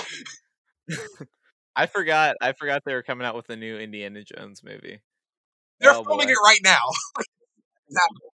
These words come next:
Speaker 2: Yeah, like, we don't, we
Speaker 1: Yeah.
Speaker 2: don't discuss four or
Speaker 1: Yeah.
Speaker 2: five.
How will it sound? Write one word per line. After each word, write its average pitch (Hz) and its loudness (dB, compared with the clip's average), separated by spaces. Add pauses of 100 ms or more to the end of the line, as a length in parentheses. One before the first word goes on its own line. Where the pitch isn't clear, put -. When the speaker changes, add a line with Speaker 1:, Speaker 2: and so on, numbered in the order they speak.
(200)
Speaker 2:
Yeah, 131 -6 (140)
like, 139 -4
we 175 -16
don't, 220 2
we - 2
Speaker 1:
Yeah. 208 0
Speaker 2:
don't 247 8
discuss 185 -2 (100)
four 165 2
or 135 4
Speaker 1:
Yeah. 127 2
Speaker 2:
five. 127 6